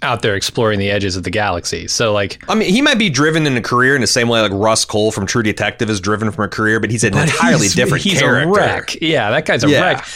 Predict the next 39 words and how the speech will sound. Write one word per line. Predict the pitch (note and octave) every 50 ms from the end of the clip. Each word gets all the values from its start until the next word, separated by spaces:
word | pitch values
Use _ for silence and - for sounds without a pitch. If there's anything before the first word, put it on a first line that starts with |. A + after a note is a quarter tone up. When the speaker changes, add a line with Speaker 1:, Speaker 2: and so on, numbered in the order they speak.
| - - -
Speaker 1:
This | D#3+ E3+ -
guy's | G#3 F3+ D#3 C3+
giving | B2+ D3 C3 C3 A#2+ A#2 A#2
speeches | A2 - - F#3 F3 - C3+ A2+ G#2+
about | G2+ G#2+ A2+ G#2 G#2 G2+
morality. | G2+ G2+ A2 B2 C3+ C#3+ C#3+ C3+ A2+ A2+
He's | C3 A#2
a | B2+ G2
diplomat, | F#2 - F#3+ G3 F#3+ - C3 G#2+ G2+ F#2 F#2 -
for | - G#2+
God's | G2+ G#2+ G2 G2 -
sake. | - A2 F#2+
Like, | A#2+ A#2 G2+ - -
Speaker 2:
Yeah. | A#2 G2 D#2 A#1+ A1+ - - - - - - - -
Speaker 1:
yeah, | - C3+ C#3+ D#3+ D#3 D3+ D#3 C#3+ A#2 A2+
the, | A#2 C3+ C#3 C3 - - - -
the, | C#3 A#2+ B2+ C#3 C#3 C#3 D3+ D3
they | C#3+ D3 D3
seem | - - G3+ G3+ F#3+ E3+
incompatible | D#3 D#3 - - B2+ - B2 B2+ A#2 G2 F#2 E2 F#2 F2 F2+
with | G2+ G#2 -
the | - A2 G2+
character | - - - D#3 D3+ C#3+ - D3 B2+
I | A#2 A2+
know | A2+ A2 A2+ A2+ A#2 B2+ C3+ D3+ D#3+ E3 -
and | - A2+ G#2+ G#2+
the | G#2+
character | - - B2 A2+ A2 G#2 - G#2+
they're | F#2+ G2+ F2+
portraying, | - G2+ - - - A2+ A2 G#2 G2+ F#2+ F#2 F#2 G2
or | A#2+ C3+ B2+ - - - - - -
the | C3+ C#3
events | B2+ A#2 C3 C#3+ C3+ B2 - -
in | B2 A2+
that | G#2 F#2+
character's | - - A2 G2 - G2+ F2+ F#2+
life | G2 F#2 F2 E2+ - -
as | F2+ - -
portrayed. | - F2+ - - F#2 F2 E2+ E2+ F2+